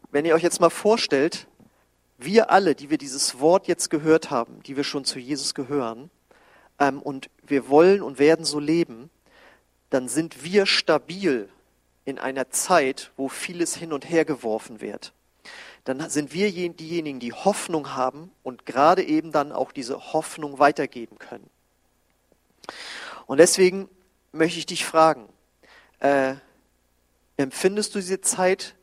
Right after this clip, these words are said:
als Sturm? Es kann sein, dass es in den nächsten Wochen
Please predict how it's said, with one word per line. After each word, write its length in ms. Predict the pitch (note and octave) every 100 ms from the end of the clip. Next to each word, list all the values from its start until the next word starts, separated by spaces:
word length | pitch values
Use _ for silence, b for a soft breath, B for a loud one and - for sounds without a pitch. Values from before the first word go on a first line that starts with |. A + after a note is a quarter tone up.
| _ _ _ _
als 200 | D3+ D#3
Sturm? 440 | - E3+ E3+ F#3+ A3+ _ _ _ b b b b b _
Es 200 | C#3 -
kann 280 | - F3+ F3+
sein, 320 | D#3 E3 F3+
dass 120 | E3
es 140 | - E3
in 80 |
den 140 | C#3+ C3+
nächsten 400 | C#3+ - D3+ C3+
Wochen 400 | D3+ - F#3 G3